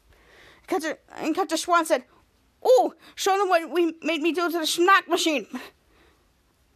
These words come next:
Cut to Ray said, "I was just about to talk about that." Gah! Cut to Schwartz being so mad. Cut to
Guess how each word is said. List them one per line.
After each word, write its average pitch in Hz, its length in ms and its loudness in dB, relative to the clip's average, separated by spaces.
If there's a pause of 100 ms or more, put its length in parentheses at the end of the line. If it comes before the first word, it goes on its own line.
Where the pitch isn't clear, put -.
(140)
Cut 285 320 -4
to 392 60 0
Ray 427 80 2
said, - 120 -6
"I - 40 4
was 403 120 0
just 440 200 0
about 403 160 2
to 330 60 -16
talk 440 200 2
about 349 220 2
that." 302 320 4 (480)
Gah! 480 340 6 (720)
Cut 226 160 -4
to 233 80 -6
Schwartz 262 460 0
being 233 180 -8
so 208 180 -6
mad. 320 420 2 (1160)
Cut 294 220 -2
to 233 220 -8